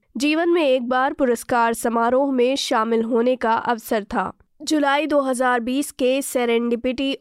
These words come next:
ऑल्स ग्रांट पुरस्कार विजेताओं में से एक होने की वजह से वो पुस्तक के लॉन्च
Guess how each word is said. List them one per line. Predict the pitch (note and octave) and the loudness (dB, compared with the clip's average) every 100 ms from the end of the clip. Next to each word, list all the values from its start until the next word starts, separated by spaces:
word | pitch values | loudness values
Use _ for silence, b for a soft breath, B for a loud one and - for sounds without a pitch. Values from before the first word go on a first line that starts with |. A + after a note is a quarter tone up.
| - | 0
ऑल्स | A#3 A3 A3+ - | 0 0 -4 -6
ग्रांट | A#3+ A3 A3+ | -2 -2 -2
पुरस्कार | A3+ A3 - B3+ B3 B3+ | -4 -6 -2 0 0 2
विजेताओं | C4 B3 C4 A#3+ C4+ D4+ | 0 2 0 2 0 2
में | D4+ | 0
से | C#4+ D#4 | 2 0
एक | - B3+ C#4+ - | 0 0 0 0
होने | C#4+ B3 A#3 | -2 0 0
की | A#3 | -2
वजह | G#3+ G#3+ A#3+ C4 | -4 -4 -2 -4
से | - A3+ B3+ | -2 0 0
वो | B3+ | -2
पुस्तक | A#3+ A#3 - A#3+ - - | -2 -4 -2 -6 -6 -4
के | A#3 | -2
लॉन्च | A3 A3+ B3+ C4 | 0 0 0 -2